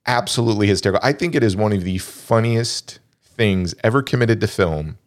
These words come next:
And like you said, the fact that it goes on and on and on, and I,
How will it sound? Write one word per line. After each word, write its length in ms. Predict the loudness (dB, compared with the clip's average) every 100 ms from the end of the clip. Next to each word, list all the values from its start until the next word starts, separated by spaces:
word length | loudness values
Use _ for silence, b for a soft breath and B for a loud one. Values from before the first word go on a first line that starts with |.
| _ _ _ _ -6
And 120 | 0
like 180 | 2 2
you 60 | 0
said, 180 | 2 0
the 80 |
fact 280 | 0 0 2
that 80 | 2
it 80 | 2
goes 240 | 2 2
on 460 | 4 4 2 -2 -6 -8
and 140 | -2
on 500 | 2 2 2 0 -6 -6
and 120 | -6 -2
on, 500 | 0 0 -2 -4 -10 b b b b b b _
and 120 | 0
I, 140 | 2